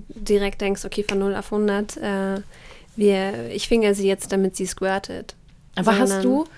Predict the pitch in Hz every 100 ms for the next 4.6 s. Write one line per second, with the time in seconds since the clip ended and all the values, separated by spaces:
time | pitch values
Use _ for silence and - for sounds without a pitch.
0 | - - - - 202 220 220 - 214 214
1 | 185 - - 185 180 - 185 185 170 -
2 | 196 190 202 - 190 208 226 - 185 185
3 | 185 - - - - 208 190 - 214 254
4 | 202 175 190 196 214 214